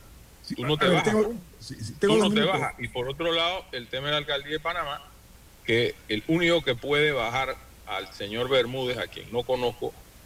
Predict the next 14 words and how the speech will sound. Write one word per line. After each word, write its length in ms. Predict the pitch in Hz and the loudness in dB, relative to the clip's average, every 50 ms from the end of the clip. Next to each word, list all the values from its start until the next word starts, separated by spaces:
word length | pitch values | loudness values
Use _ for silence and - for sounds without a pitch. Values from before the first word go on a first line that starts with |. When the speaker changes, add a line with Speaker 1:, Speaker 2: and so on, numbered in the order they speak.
| - - - - | -20 -14 -2 2
Speaker 2:
es 120 | 117 127 | 4 4
el 100 | 139 135 | 4 4
señor 260 | 127 117 120 131 139 | 2 2 2 4 4
Bermúdez, 460 | 143 151 160 214 254 214 135 87 - - - - - - | 4 4 4 4 4 4 2 2 -2 -6 -14 -20 -18 -16
porque 200 | - 101 - 110 | -14 -6 -4 -2
él, 120 | 110 123 - | -2 -2 -2
él 180 | - 120 120 127 | -2 -2 -2 -2
está 220 | 135 131 - 135 | -4 -2 -2 -2
amarrado 440 | 135 143 147 139 139 147 151 151 156 | 0 0 0 2 2 4 4 4 4
ahí 240 | 147 151 165 175 - - - - - - - - - | 4 4 2 0 -2 -6 -12 -20 -20 -20 -20 -14 -8
por 140 | - 117 117 | -6 -6 -6
una, 260 | 127 139 143 147 - - | -4 -2 -2 -2 -2 -2
una, 260 | 135 131 139 143 - - | -4 -4 -4 -4 -4 -4
una, 360 | 123 123 131 135 135 127 113 | -8 -8 -4 -4 -2 -2 -4